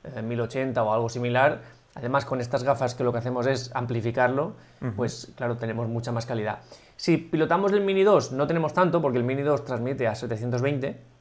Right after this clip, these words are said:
Speaker 1: o sea, la imagen al smartphone tiene una, un tamaño de setecientos veinte píxeles,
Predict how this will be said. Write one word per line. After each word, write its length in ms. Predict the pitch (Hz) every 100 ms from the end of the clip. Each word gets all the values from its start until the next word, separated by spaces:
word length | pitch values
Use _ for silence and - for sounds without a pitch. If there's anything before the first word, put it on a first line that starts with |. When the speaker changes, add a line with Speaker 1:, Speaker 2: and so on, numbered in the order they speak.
| _ _ _ _ _ _
Speaker 1:
o 40 | -
sea, 80 |
la 60 | 117
imagen 240 | 120 120
al 160 | 127 123
smartphone 460 | 117 131 123 113 113
tiene 240 | 123 120
una, 320 | 123 123 120
un 160 | 120 120
tamaño 340 | 123 131 127
de 100 | 117
setecientos 480 | 123 120 120 120 120
veinte 760 | 120 117 120 117 113 113 113 113
píxeles, 480 | 135 - 135 202